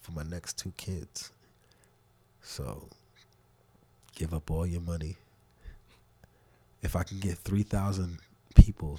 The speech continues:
to give me a hundred dollars for the year,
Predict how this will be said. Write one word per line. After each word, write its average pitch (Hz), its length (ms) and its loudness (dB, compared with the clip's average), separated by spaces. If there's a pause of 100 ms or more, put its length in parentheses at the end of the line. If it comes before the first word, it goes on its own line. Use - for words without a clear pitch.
to - 100 -12
give 80 220 -8
me 76 80 -10
a 71 80 -10
hundred 85 380 -10
dollars - 600 -12 (840)
for - 220 -10
the 78 120 -8
year, 78 440 -10